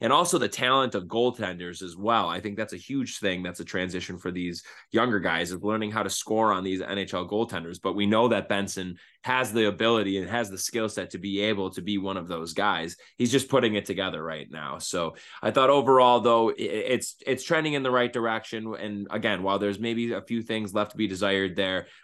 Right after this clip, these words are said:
I'm, I've been generally speaking pleased with an eighteen-year-old,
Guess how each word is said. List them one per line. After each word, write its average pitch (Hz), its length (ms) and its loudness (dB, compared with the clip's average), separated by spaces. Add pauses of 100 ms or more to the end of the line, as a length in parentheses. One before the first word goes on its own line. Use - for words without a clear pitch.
I'm, 113 220 0
I've 120 160 0
been 123 180 2
generally 113 440 4
speaking 104 400 -4
pleased 104 440 -4
with 98 300 -2 (300)
an 127 200 0
eighteen-year-old, 107 1000 2